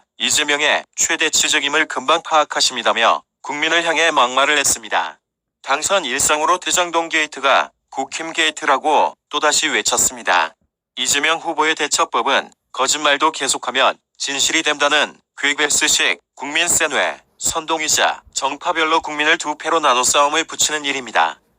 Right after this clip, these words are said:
저는 민주당 경선 삼 차 선거인단 투표 결과를 민주당 지지층도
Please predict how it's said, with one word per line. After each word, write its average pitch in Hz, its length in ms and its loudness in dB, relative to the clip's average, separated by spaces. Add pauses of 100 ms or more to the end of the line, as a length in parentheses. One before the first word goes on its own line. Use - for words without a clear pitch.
(140)
저는 160 320 2
민주당 143 420 0
경선 156 360 0
삼 - 200 0
차 175 160 2
선거인단 165 580 0
투표 160 320 -4
결과를 143 540 0 (240)
민주당 143 420 -2
지지층도 143 800 0